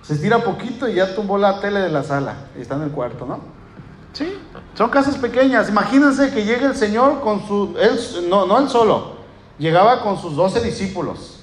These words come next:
y algunos de ellos venían con sus esposas, y si hablamos de esposas, probablemente con sus hijos. Entonces era una caravana de veinte, treinta personas que venían ahí con el Señor, más los que le seguían aparte sin cesar durante los tres años.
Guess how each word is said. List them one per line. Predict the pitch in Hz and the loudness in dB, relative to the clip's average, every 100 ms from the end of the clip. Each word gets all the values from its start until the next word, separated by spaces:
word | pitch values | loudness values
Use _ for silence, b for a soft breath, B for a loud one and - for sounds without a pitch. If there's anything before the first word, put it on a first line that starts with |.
| - - - - | -20 -20 -20 -6
y | 147 | 0
algunos | 143 160 214 | 2 2 0
de | 214 | 0
ellos | 226 | 0
venían | 202 180 196 | -2 -2 -4
con | 185 165 | -6 -8
sus | 160 | -10
esposas, | 165 - 226 277 196 - - - - - - | -12 -4 -2 -2 -6 -12 -16 -20 -20 -20 -10
y | 151 | -8
si | 147 151 | -4 -2
hablamos | 143 180 220 | 0 0 0
de | 202 | -4
esposas, | - 240 247 254 | -2 0 0 -2
probablemente | - 175 202 208 208 214 | -2 0 0 0 -4 -6
con | 175 | -6
sus | 151 143 | -6 -6
hijos. | 175 131 - - - - - - _ - - - - - - - | -6 -8 -14 -18 -20 -20 -20 -20 _ -20 -20 -20 -20 -20 -20 -10
Entonces | 151 156 220 | -4 0 2
era | 233 | 2
una | 240 247 | 2 2
caravana | 226 196 190 220 226 | 2 4 4 2 0
de | 196 | -2
veinte, | 175 214 220 214 | -2 -2 -2 -2
treinta | 202 208 208 | -2 -2 -2
personas | 208 190 170 202 214 | -2 -4 -4 -2 -2
que | 214 | -2
venían | 175 165 190 208 | -2 -2 -2 -2
ahí | 190 | -2
con | 190 202 | -4 -4
el | 196 | -4
Señor, | 190 202 240 269 - - - | -4 0 2 0 -2 -10 -4
más | 156 175 | 2 2
los | 175 170 | 2 -4
que | - | -4
le | 165 156 | -2 -2
seguían | 175 160 214 240 | -2 0 2 4
aparte | 208 - 202 202 240 | 4 4 2 2 -4
sin | - 220 202 | -2 -2 -2
cesar | 196 175 196 214 233 | -2 -2 2 4 4
durante | 233 208 180 | 2 2 0
los | 170 156 | -2 -2
tres | 185 180 | -2 2
años. | 151 135 - - - | 2 0 -8 -14 -18